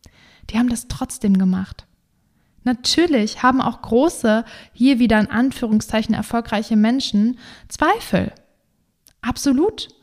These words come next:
Easy und ich haben das auch. Doch es ist immer wieder die Frage, wie du am Ende damit umgehst.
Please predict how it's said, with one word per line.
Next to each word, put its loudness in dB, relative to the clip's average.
Easy 6
und 4
ich -6
haben 6
das 0
auch. -2
Doch -2
es 0
ist -8
immer 0
wieder 0
die -2
Frage, 0
wie -2
du -2
am -2
Ende 0
damit 2
umgehst. -2